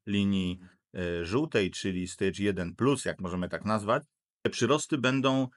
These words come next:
bardzo dokładnie przewidywalne. To będzie dwadzieścia jeden procent, bo tyle dokładnie zrobiłem stage jeden, i dwadzieścia osiem procent stage jeden plus.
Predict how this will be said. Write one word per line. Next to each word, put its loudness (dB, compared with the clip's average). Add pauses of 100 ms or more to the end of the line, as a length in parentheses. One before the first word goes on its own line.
(140)
bardzo 4
dokładnie 2
przewidywalne. 2
To -2
będzie 2
dwadzieścia 2 (600)
jeden 2
procent, -2
bo 0
tyle 0
dokładnie -2
zrobiłem -2
stage -4
jeden, 0 (360)
i 0 (160)
dwadzieścia 2
osiem 2
procent -2 (1040)
stage 6
jeden 4
plus. -4